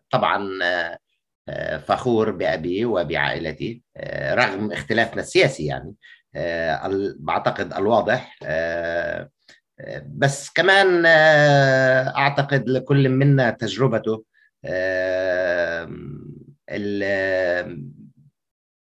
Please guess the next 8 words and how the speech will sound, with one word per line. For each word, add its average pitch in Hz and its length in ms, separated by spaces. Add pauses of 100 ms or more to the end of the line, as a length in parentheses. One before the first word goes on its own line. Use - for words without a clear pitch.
يحاسب 135 560
عليها، 104 540 (340)
آه، 92 920
بالقبول 120 640
أو 120 160
الرفض 107 300
الجماهيري. 101 580
طالما، 104 500